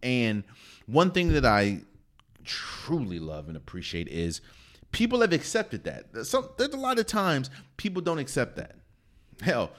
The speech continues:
we're kinda seeing what that, we're kind of seeing that with the L A Clippers. There's obviously a talent pecking order, but people still think that they are who they are, and people are, have not been able to adjust to change yet.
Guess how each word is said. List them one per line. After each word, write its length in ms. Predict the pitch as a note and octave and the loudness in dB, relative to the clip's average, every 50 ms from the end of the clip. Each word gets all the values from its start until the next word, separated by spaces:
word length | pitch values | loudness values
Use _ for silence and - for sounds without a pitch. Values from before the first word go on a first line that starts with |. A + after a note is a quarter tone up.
| - - - _ - - _ | -20 -20 -20 _ -20 -10 _
we're 80 | - C#3+ | -4 -2
kinda 260 | - G3+ A3+ A#3 A3+ | 0 2 2 2 2
seeing 380 | G3+ - - A3 G#3+ G#3 G3 F#3+ | 2 0 0 0 0 0 -2 -4
what 160 | F3+ E3+ F3 | -4 -2 2
that, 340 | F3 F3+ - - - - F#2+ | 2 2 2 0 -6 -10 -6
we're 160 | A#2 D3+ D#3+ | -4 -4 -4
kind 580 | - - - - - F#3 G3 G#3+ A3 G#3+ F#3+ F3+ | -4 -6 -10 -10 -6 -4 0 2 2 4 4 4
of 140 | E3+ D#3+ | 2 0
seeing 460 | - - - D3 D3+ D3+ C#3 C3+ A#2 G2 | -2 -2 2 4 6 6 6 4 2 2
that 260 | A2 A2+ A#2+ - E2 | 2 2 2 0 -2
with 220 | G2 G#2+ G2 - | -4 -4 -4 -2
the 340 | - F2 F2 D#2+ C#2 - - - - | -2 -2 0 0 -2 -4 -8 -6 -2
L 240 | - A2 A2+ A2 A2 | 0 2 2 4 2
A 120 | G2+ G2 | 2 0
Clippers. 640 | - - - G#2 E2+ - - - - - - - - - - - - - - - - - - - - - - - - | 0 -4 -6 -6 -6 -6 -8 -14 -16 -16 -16 -16 -16 -18 -20 -20 -20 -20 -20 -16 -14 -14 -14 -14 -14 -14 -14 -10 -4
There's 180 | - C#3+ D#3+ C3+ - - | 0 0 0 0 -2 -8
obviously 720 | - A2+ B2+ C3 C#3 B2 A2+ B2+ B2+ - A#2+ A#2 B2 A#2+ F#2 | -8 -6 -2 -2 -2 -2 -2 -4 -6 -4 -4 -2 0 0 0
a 100 | D#2 F#2+ | -2 -4
talent 680 | F#2+ - - - - B2+ A2+ G#2+ G2 F#2+ F2+ - - - | -6 -8 -8 -4 0 0 2 2 0 0 -2 -4 -8 -6
pecking 400 | - B2 A#2+ - - G#2 F#2+ C#2 | -4 -4 -4 -2 -2 -4 -2 -2
order, 360 | D#2 D#2+ D2+ D2+ D#2+ - - - - - - - - | -4 -4 -4 -4 -6 -6 -6 -8 -10 -14 -20 -12 -4
but 300 | F#2 A#2+ A#2 - - - - - - - - - | 0 0 0 0 -2 -6 -14 -20 -20 -20 -16 -12
people 280 | - E3+ D3+ C3 C3+ C3 | -10 -10 -8 -8 -8 -8
still 400 | - - - C#3 C#3 C3 B2+ B2 | -8 -6 0 2 2 4 2 2
think 320 | - - A#2 A2+ A2+ G#2 | -2 -4 -4 -4 -2 -2
that 180 | G#2 G2 D#2+ - | -4 -6 -4 0
they 240 | G2+ G#2 G#2 G2+ | 2 2 2 4
are 260 | B1 B1+ F#2 F#2 F#2 E2+ | 4 4 4 4 4 4
who 180 | D#2+ F2 E2 | 2 0 -2
they 180 | D2 D#2 D#2 E2 | 0 0 2 4
are, 400 | F#2 G#2 G#2 G#2 G#2 G#2 G#2 G2 - - - - - | 6 6 8 8 8 6 4 2 0 -8 -20 -10 -6
and 140 | D2 E2+ - | -4 -4 -2
people 400 | - - A2+ G2+ G2 G2+ G2 - | 2 2 2 2 2 2 0 2
are, 200 | - E2 F2+ F2 | 4 4 4 4
have 160 | F2 D#2 D2 | 4 2 0
not 420 | E2+ F2 F#2 G2 F#2+ F2 B1+ D#2 D2+ | 0 0 2 2 2 2 0 -2 -4
been 140 | F#2+ F2+ - | -6 -6 -6
able 400 | - D#2 F2 E2+ D2 E2+ E2+ E2+ | -6 -6 -6 -6 -6 -6 -8 -8
to 300 | - - - F#2+ E2 A1 | -8 -8 -8 -6 -6 -6
adjust 560 | C2+ E2 D#2 - - - D#2 D2 C#2+ - - | -6 -8 -8 -8 -8 -8 -8 -8 -8 -10 -10
to 60 | F2+ E2+ | -8 -8
change 500 | - - A2 B2+ C3 B2+ A2 F#2+ - - | -6 -4 -2 -2 -2 -2 -4 -6 -8 -10
yet. 320 | C#2+ - - - - - | -14 -14 -16 -18 -20 -20